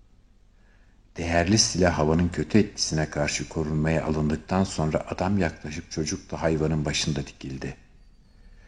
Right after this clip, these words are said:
Cübbesi ve pellerini vardı. Yüzü görünmüyordu. Bakın yanında diz çöküp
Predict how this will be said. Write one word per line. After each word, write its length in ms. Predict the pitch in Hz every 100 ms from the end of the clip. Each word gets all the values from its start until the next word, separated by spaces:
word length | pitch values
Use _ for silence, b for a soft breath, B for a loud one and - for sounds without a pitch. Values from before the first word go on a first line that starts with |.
| b b b
Cübbesi 520 | 82 - - - 92
ve 140 | 98 -
pellerini 520 | 78 76 80 78 71
vardı. 380 | 67 62 - - - - - -
Yüzü 360 | 73 80 80 80
görünmüyordu. 680 | 76 76 76 67 65 60 - - - - - b b b b -
Bakın 220 | 85 113
yanında 560 | 117 90 80 85 87
diz 200 | 92 -
çöküp 340 | - 71 73